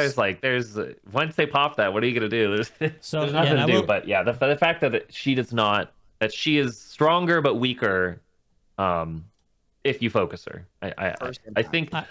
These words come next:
Speaker 3: First impact is there.
Speaker 2: I will add as
Speaker 1: So
Speaker 2: well,
Speaker 1: I'm,
Speaker 2: because I
Speaker 1: I'm
Speaker 2: know
Speaker 1: glad that the
Speaker 2: Okay.
Speaker 1: devs did something to, like, as much as they buffed it, they weren't like, "Yeah, we'll just give her three hundred H P 'cause she needs to be <laughs> more unkillable."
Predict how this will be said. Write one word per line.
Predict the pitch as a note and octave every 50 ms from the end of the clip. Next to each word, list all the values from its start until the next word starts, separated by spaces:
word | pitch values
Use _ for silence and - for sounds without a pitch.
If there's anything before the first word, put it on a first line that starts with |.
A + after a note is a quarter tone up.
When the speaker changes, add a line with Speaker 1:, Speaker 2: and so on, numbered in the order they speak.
| - -
Speaker 3:
First | B2+ A#2+ - A#2+
impact | G#2 F#2 G2 E2 - _
is | F2 F#2+
there. | - D#2+ C#2+ D#2+ - _ _ _ _ _ _ _ _
Speaker 2:
I | - C3+
will | C#3+ D3 E3 F3
add | E3 C#3 C#3 C3+
as | C3 A#2+
Speaker 1:
So | A2+ A#2
Speaker 2:
well, | -
Speaker 1:
I'm, | D3+ E3 F3
Speaker 2:
because | F3+ F#3+
I | F#3
Speaker 1:
I'm | F3+
Speaker 2:
know | - -
Speaker 1:
glad | F3+ F#3 F#3+ G3+ G#3 G3
that | G3+ F#3+
the | G3
Speaker 2:
Okay. | F3+ E3 E3+
Speaker 1:
devs | E3 E3+ E3 D#3+ D#3+ D#3 - - - - - -
did | D3 D#3 D3 C3
something | - - D3 C#3 C3+ B2+ - C#3 B2+ B2 B2+ B2+
to, | - - B2+
like, | A#2+ A2+ G#2+ G#2 G#2 -
as | - - A#2+ A2+ A#2+
much | B2 B2+ B2 -
as | B2+ -
they | - A#2
buffed | A2 F#2+ - B2 A#2+ A#2 - - -
it, | A#2 G#2+ - -
they | - G#2+ G#2
weren't | G2+ G#2+ G#2+ D#2+
like, | G2+ G2+ G2 F#2+ -
"Yeah, | B2 D#3 F#3+ D#3
we'll | B2 C3 -
just | E3+ D#3+ - - _
give | D#3+ F3 D#3+
her | E3+ D3
three | D#3 - D#3 D#3
hundred | D3 D3 C#3 C3+
H | C3+ C3+ C3+ -
P | - D3 C#3 B2 G#2+ G2+ F#2+ F#2 - - - - _ _
'cause | - A2
she | - -
needs | A#2+ B2+ B2 A#2
to | G#2
be | A2
<laughs> |
more | A2 A#2 C3 C3 - -
unkillable." | D3 D#3+ - C#3 C3+ A#2+ G#2+ - - G2 F#2+ F#2 F2+ F2 E2+ F2